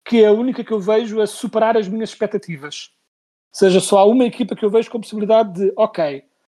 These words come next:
estes podem de repente, eh, colocar-se ali mais acima na luta pelos playoffs, se a época correr muito bem.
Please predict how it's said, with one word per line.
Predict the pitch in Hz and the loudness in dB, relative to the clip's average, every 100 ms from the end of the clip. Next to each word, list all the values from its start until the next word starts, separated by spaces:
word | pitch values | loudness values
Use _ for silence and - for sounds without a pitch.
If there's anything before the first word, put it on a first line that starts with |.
| _ | _
estes | 226 240 - - | -2 -2 -4 -6
podem | 214 220 220 214 | 2 2 2 -4
de | 190 | -6
repente, | 196 220 220 208 - _ _ _ _ _ _ - | -4 -4 -4 -6 -18 _ _ _ _ _ _ 4
eh, | 190 | 4
colocar-se | 175 208 196 208 208 - | 4 0 4 4 2 2
ali | 202 196 | 0 2
mais | 202 214 | 0 0
acima | 190 - 202 196 190 | -2 -4 -4 -2 -2
na | 185 | 0
luta | 190 196 190 | -2 -2 -2
pelos | 190 - | -2 -2
playoffs, | 190 190 202 - - _ _ _ _ - | 2 2 2 -4 -20 _ _ _ _ -2
se | 214 | 2
a | 190 | 4
época | 202 202 196 | 4 0 -12
correr | - 196 185 | -6 -4 -2
muito | 202 160 | -4 -8
bem. | 156 135 | -10 -10